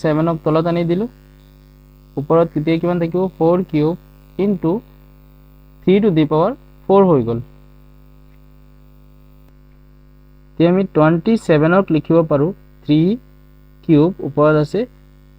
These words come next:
ফ'ৰ কিউব into three to the power four। তাহলে আমি ইয়াক এনেকে লিখিব পাৰোঁ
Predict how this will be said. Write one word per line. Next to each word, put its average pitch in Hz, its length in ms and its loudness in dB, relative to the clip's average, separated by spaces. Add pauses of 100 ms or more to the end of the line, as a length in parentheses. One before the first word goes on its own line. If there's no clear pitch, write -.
ফ'ৰ 151 200 2 (120)
কিউব 170 220 2 (140)
into 143 220 -2 (180)
three 143 220 0
to 143 120 -2
the 143 160 0
power 151 180 -2 (220)
four। 147 180 0
তাহলে - 600 -12
আমি 165 120 0
ইয়াক 160 160 0
এনেকে 156 280 0
লিখিব 156 200 -4 (160)
পাৰোঁ 170 160 0